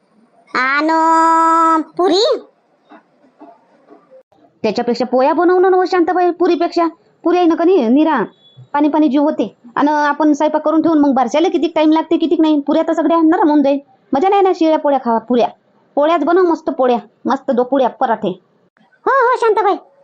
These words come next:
Speaker 1: पोळ्याच जमन, पुरी नाही, पुरी नाही, पुऱ्या राहू दे, पोळ्याच जमते. बरं मग आलू वांग्याची भाजी, पोया आणि वरण भात, बस. आणि काही पापड तळून घेऊ,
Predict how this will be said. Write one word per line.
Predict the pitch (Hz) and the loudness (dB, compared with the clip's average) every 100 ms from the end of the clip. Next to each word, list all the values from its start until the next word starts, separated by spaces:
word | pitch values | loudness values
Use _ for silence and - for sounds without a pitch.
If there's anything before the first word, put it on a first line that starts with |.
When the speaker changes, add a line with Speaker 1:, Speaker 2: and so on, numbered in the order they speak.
| _ - - | _ -10 -2
Speaker 1:
पोळ्याच | 466 508 453 | 0 0 0
जमन, | 427 392 | 0 0
पुरी | 403 453 | 0 2
नाही, | 427 339 | 0 -2
पुरी | - 415 | -2 2
नाही, | 415 370 | 2 0
पुऱ्या | 339 381 | 0 0
राहू | 415 392 | 0 0
दे, | 392 508 - | -2 -4 -4
पोळ्याच | - 302 | -2 0
जमते. | 370 339 - - - _ _ _ _ _ | 0 -2 -4 -12 -20 _ _ _ _ _
बरं | 339 285 349 339 | -4 -2 0 0
मग | 320 277 | 0 0
आलू | 285 330 | 0 0
वांग्याची | 349 349 359 349 | 0 0 0 -2
भाजी, | 349 311 523 - _ _ _ _ _ _ _ | -2 -2 -4 -6 _ _ _ _ _ _ _
पोया | 349 349 370 508 - _ _ _ 269 | -2 0 0 -2 -8 _ _ _ -4
आणि | 277 285 302 320 330 330 330 359 | -2 0 0 2 2 2 2 0
वरण | 466 415 | 0 0
भात, | 359 349 _ _ | 0 -4 _ _
बस. | 427 605 494 - _ _ _ - | -2 0 -2 -12 _ _ _ -8
आणि | 254 294 | -4 -2
काही | 349 | -2
पापड | 349 370 370 | -2 -4 -2
तळून | 415 415 440 403 | -2 0 2 2
घेऊ, | 605 466 | 2 0